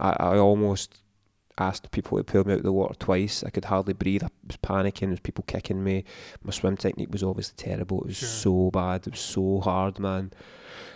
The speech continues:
Speaker 1: But I just had, I kept thinking to my dad, I just had to keep going, just keep going, just keep going. People had, I'd raised, like, over a thousand pounds in charity. So I was like, "All those people donated money. If I don't get through the first bit, <laughs>
Speaker 2: I know,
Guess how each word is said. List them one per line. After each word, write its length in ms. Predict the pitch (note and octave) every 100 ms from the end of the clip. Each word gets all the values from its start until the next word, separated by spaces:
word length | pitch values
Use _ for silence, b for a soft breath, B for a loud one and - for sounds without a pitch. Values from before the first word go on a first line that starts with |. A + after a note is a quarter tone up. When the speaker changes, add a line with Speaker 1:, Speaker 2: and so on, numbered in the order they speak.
| B -
Speaker 1:
But 80 | A#2
I 100 | A2
just 180 | A2+ -
had, 160 | A2
I 60 | -
kept 260 | - A#2+
thinking 220 | - G2+ -
to 60 |
my 100 | F#2
dad, 240 | F#2 F#2 G2
I 40 |
just 180 | F#2+ -
had 140 | - -
to 80 | G2+
keep 220 | - -
going, 240 | G2 F#2 F#2
just 160 | -
keep 180 | - -
going, 200 | G2+ F#2+
just 100 | -
keep 140 | -
going. 220 | - G2 F#2+
People 320 | A2 - G#2
had, 100 | -
I'd 60 | F#2+ - -
raised, 300 | G#2+ G2 A2
like, 100 | G#2
over 160 | G2+ G2
a 60 |
thousand 340 | - F#2 F#2 F#2
pounds 540 | F#2 F#2+ G#2 G#2 - -
in 80 | -
charity. 600 | - F#2 G2+ F#2+ G#2 G#2+
So 160 | - G2
I 20 |
was 100 | F#2+
like, 120 | F#2
"All 140 | F#2+ G2
those 160 | G2+
people 260 | - F#2+ G2+
donated 380 | G2 G2 G2 F#2+
money. 200 | F#2+ G#2
If 160 | G2 -
I 120 | G2+
don't 180 | G#2+ A#2
get 180 | A2 G2
through 280 | - G#2+ G#2+
the 120 | A2
first 640 | - - G#2+ A2 - -
bit, 240 | B2 A#2 -
<laughs> 40 |
Speaker 2:
I 40 |
know, 360 | C3 - - -